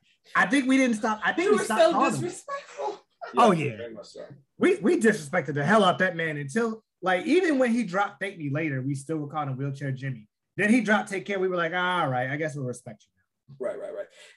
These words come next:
Speaker 3: And now you out here dating, um, star athletes' mamas and renting out baseball fields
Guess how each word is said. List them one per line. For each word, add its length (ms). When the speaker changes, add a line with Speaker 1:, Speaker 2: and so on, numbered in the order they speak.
Speaker 3:
And 360
now 200
you 160
out 220
here 280
dating, 500
um, 460
star 320
athletes' 440
mamas 460
and 120
renting 240
out 260
baseball 360
fields 460